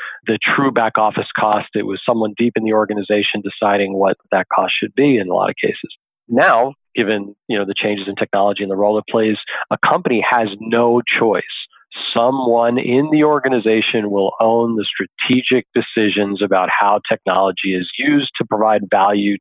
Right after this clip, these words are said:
to their customers. Period. End of sentence. No company can opt out of that anymore. So it puts a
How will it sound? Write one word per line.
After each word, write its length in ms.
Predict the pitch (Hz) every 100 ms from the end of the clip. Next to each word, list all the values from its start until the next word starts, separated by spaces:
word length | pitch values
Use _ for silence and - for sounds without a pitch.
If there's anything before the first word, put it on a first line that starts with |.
| -
to 100 | 95
their 180 | 92 92
customers. 580 | - 92 - 87 - - _ _ _ -
Period. 380 | 180 233 127
End 160 | 120 -
of 80 | 117
sentence. 300 | 135 143 107 - - 117 135
No 180 | 160 170
company 460 | - 131 110 104 -
can 120 | 117
opt 220 | 98 104 123
out 140 | 175
of 80 | 104
that 160 | 95
anymore. 300 | 90 98 - - - - - - - -
So 360 | 127 120 113 104 _ _
it 140 | 135 -
puts 240 | - 165 -
a 480 | 131 113 110 107 101